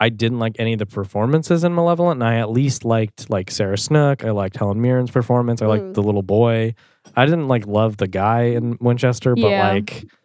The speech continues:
Speaker 3: But even, like, yeah, like, the scene with, like, the wife and the dude was really compelling.
Speaker 1: Yeah, and Malevolent, I was just, like, bored by all the acting, kind of.
Speaker 2: Yeah, I
Speaker 1: Maybe
Speaker 2: was
Speaker 1: the older lady was, like,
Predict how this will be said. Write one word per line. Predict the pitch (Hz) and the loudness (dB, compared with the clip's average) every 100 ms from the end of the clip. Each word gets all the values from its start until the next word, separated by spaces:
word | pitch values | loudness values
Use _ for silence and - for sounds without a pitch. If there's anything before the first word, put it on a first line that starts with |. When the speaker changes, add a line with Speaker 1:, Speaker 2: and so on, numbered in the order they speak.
| - | -2
Speaker 3:
But | 247 240 | 0 0
even, | 285 277 | -2 0
like, | 208 196 - - | 0 -2 -4 -2
yeah, | 196 | 0
like, | 196 202 | 0 -2
the | 202 208 | -2 -2
scene | 226 208 | -2 -2
with, | 196 | -2
like, | 190 | -2
the | 202 | -2
wife | 190 185 202 - | 0 0 0 -2
and | 220 | -2
the | 214 | -2
dude | 190 202 208 196 | 0 0 2 0
was | 202 196 | -2 -2
really | 202 196 | -2 -2
compelling. | 220 214 190 190 185 190 202 - - | -4 -2 -2 -2 -4 -6 -8 -8 0
Speaker 1:
Yeah, | 135 135 101 120 | 2 2 0 0
and | 131 139 | 0 2
Malevolent, | 131 123 139 131 113 | 2 2 2 0 0
I | |
was | 107 | -2
just, | 107 104 | -2 0
like, | 113 98 92 | 0 0 0
bored | 104 101 | 0 0
by | 95 | -2
all | 92 95 | -2 -2
the | 92 92 | -2 -6
acting, | 101 - 117 - 120 | -10 -10 -10 -10 -8
kind | 110 104 104 | -6 -4 -4
of. | 117 - - | -4 -8 -10
Speaker 2:
Yeah, | 185 214 175 | 2 4 6
I | |
Speaker 1:
Maybe | 180 214 233 | 4 4 2
Speaker 2:
was | |
Speaker 1:
the | 175 139 | 2 4
older | 135 139 139 | 2 4 2
lady | 139 139 139 | 2 2 2
was, | 131 120 | 0 0
like, | 110 107 | -2 -4